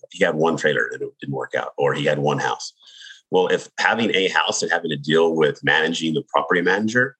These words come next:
or trying to manage, if that freaks you out, do a syndication. Like, start there.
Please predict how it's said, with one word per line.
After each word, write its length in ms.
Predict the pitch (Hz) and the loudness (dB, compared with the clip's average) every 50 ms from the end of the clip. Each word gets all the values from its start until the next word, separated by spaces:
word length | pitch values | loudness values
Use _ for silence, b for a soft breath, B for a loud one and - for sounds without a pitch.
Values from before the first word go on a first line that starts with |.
| _ _ _ - | _ _ _ -4
or 80 | 80 76 | -2 0
trying 220 | - - 76 76 | 2 2 2 2
to 40 | 73 | 2
manage, 340 | 71 76 78 80 82 76 - | 2 2 2 0 0 -4 -6
if 100 | - - | -4 -2
that 220 | 98 92 - - | -2 -2 -2 -4
freaks 340 | - - 104 113 107 - - | -2 0 0 0 0 0 2
you 100 | 98 80 | 2 2
out, 260 | 76 98 120 - - _ _ _ _ _ _ _ _ _ _ _ _ _ | 2 2 0 -2 -6 _ _ _ _ _ _ _ _ _ _ _ _ _
do 120 | - - 73 | -4 -2 -2
a 40 | |
syndication. 600 | 69 - 73 71 69 - - 71 71 - - - - _ _ _ _ _ _ _ _ _ _ - | -2 -2 -2 -4 -4 -4 -4 -4 -4 -4 -8 -10 -14 _ _ _ _ _ _ _ _ _ _ -8
Like, 220 | 71 67 67 - - - _ _ _ _ _ _ _ _ _ _ _ - | -8 -8 -8 -8 -12 -20 _ _ _ _ _ _ _ _ _ _ _ -18
start 420 | - - - - 73 87 - - | -14 -6 -2 0 0 0 0 -2
there. 280 | - 76 71 - - - | 0 0 0 0 -4 -10